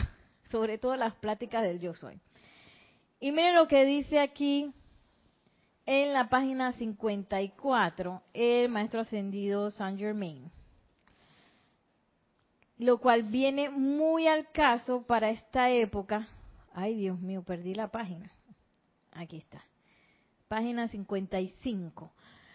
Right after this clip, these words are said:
Muy al caso en esta época que mucha gente hace resoluciones, ¿verdad? Con el año pasado estaba todo el mundo y que yo el otro año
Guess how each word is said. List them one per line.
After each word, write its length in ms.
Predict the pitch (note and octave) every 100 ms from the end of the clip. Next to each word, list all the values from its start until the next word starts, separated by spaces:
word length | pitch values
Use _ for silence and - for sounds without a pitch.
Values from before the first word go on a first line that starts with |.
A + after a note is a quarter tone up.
| _
Muy 200 | B3 D4+
al 140 | E4+ E4+
caso 220 | E4 E4+
en 80 | E4+
esta 360 | F4 F4+ E4+ E4+
época 520 | E4+ E4 D#4+ D#4+ F4+ - _ -
que 140 | C4
mucha 340 | C4+ D4 A3 G#3+
gente 440 | D4 C#4+ D#4 - A#3+
hace 320 | C4+ C4+ C#4+
resoluciones, 840 | C4+ B3 A3 G#3 G3+ D4 C#4+ A#3
¿verdad? 320 | G3+ A3 G#3
Con 120 | F#3+ G3
el 100 | G3+
año 240 | A#3 C#4
pasado 460 | B3 A3 - C4 C4
estaba 220 | B3+ B3+
todo 140 | B3+
el 60 | B3+
mundo 160 | C4+
y 60 | C#4+
que 160 | A#3+ A3+
yo 100 | C#4+
el 80 |
otro 300 | D4+ C#4+ C#4+
año 640 | C#4 C4+ C4+ B3+ B3+ A#3+